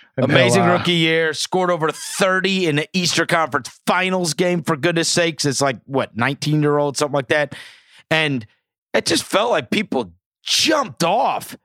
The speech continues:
Speaker 2: after he had a down second year. And we've talked about this a lot, Kevin. I really do feel like these first and second year guys, that they have had it much more difficult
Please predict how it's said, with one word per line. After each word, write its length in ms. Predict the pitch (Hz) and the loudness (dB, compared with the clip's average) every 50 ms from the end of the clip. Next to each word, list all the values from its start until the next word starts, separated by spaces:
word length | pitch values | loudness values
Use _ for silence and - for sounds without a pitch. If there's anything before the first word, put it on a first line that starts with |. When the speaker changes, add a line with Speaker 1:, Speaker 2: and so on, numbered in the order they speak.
| _ - - | _ -2 0
Speaker 2:
after 280 | 170 175 170 - 175 165 | 0 0 0 -2 -2 0
he 160 | 160 190 196 | 0 0 0
had 140 | 190 180 165 | 0 0 0
a 80 | 151 123 | -2 -2
down 560 | 104 - - 180 170 180 190 190 190 180 - - - - - - | -4 -4 -2 0 0 0 0 0 -2 -4 -6 -10 -16 -14 -8 -4
second 440 | - - - 196 185 - 185 - - | -2 0 0 0 0 -2 -4 -4 -2
year. 320 | 180 196 202 170 139 113 - | 0 0 2 0 0 -2 -2
And 160 | 147 151 143 143 | -2 -2 0 0
we've 240 | 180 226 254 240 - | 0 0 0 0 0
talked 280 | 277 269 277 269 277 | 0 0 0 -2 -2
about 280 | 269 254 262 247 247 - | -2 -2 -2 -2 -2 -2
this 180 | 240 240 226 - | -2 -2 0 0
a 100 | 214 208 | -2 0
lot, 420 | 202 214 220 214 208 185 - - _ - | 0 0 0 0 0 -2 -4 -6 _ -2
Kevin. 440 | 170 160 151 147 135 151 143 123 - - - - - _ _ - | 0 0 0 0 0 -2 -2 -4 -8 -16 -20 -20 -20 _ _ 0
I 160 | 165 190 214 | 0 0 0
really 380 | 214 185 214 226 226 226 220 | 0 0 0 0 0 0 -2
do 220 | 185 160 196 202 196 | 0 0 0 -2 -2
feel 320 | 156 - 185 190 190 185 | -2 0 2 2 2 2
like 220 | 156 151 139 117 - | 2 0 0 -2 -2
these 180 | 143 143 120 | -2 -2 0
first 320 | - - 156 165 165 - - | 0 2 2 2 2 0 -2
and 140 | 147 131 | -2 0
second 320 | - - 160 156 - 160 - - | 2 0 0 0 -2 -2 -2 0
year 180 | 156 147 139 | 0 0 0
guys, 520 | 117 127 131 131 143 156 165 170 175 - - - - - - - _ _ | 0 0 0 0 0 0 0 -2 -4 -6 -8 -12 -18 -20 -20 -20 _ _
that 320 | - 147 143 135 120 - _ - - | 0 2 2 2 -2 -4 _ -18 -12
they 540 | 123 113 147 160 175 190 196 208 214 202 - - | -4 0 0 2 2 2 2 2 2 0 0 0
have 220 | 135 147 147 135 | 0 0 0 0
had 280 | - - 156 160 160 151 | 0 0 0 2 2 0
it 180 | 151 139 - _ - | 0 -2 -4 _ -6
much 480 | 127 120 123 120 131 160 196 - - | -4 -2 0 0 2 0 0 0 0
more 140 | 208 233 226 | 0 0 0
difficult 580 | 180 196 190 143 147 - - 131 117 113 110 | 0 0 -2 -2 -2 -2 0 0 0 -2 -4